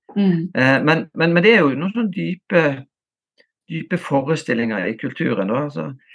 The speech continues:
Speaker 2: ehm, jeg leste en gang at når brødrene Grimm, eh, hadde laget eller samlet da inn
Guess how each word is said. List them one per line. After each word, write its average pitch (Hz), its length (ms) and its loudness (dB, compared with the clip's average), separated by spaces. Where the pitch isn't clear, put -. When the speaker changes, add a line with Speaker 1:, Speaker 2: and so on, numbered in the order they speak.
Speaker 2:
ehm, 135 340 2
jeg 139 160 2
leste 175 320 4
en 160 80 0
gang 156 140 0
at 139 200 0
når 131 460 -2
brødrene 139 480 0
Grimm, 123 460 2
eh, 92 180 -10
hadde 117 340 -6
laget 123 500 2
eller 117 280 0
samlet 120 560 0
da 120 160 4
inn 101 280 -6